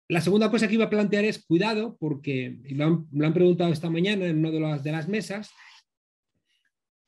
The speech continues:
el desencanto con la Unión Europea, el desencanto con la política,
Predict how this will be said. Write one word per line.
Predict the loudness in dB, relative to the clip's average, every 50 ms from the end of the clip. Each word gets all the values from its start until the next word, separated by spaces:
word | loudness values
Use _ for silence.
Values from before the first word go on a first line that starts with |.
| _
el | 2 6 6 6 6 6
desencanto | 4 2 2 2 2 2 4 4 2 4 4 4 4 4 2 0 0
con | 0 0 0
la | 0
Unión | 0 0 0 0 0
Europea, | 0 0 -2 -2 -2 -2 -2 -2
el | -2 -4
desencanto | -4 -6 -8 -6 -8 -8 -6 -4 -6 -4 -4 -4 -4
con | -2 -2 -2
la | -2 -2 -2
política, | -2 -2 -2 -2 -4 -8 -10 -8 -8 -8 -10 -10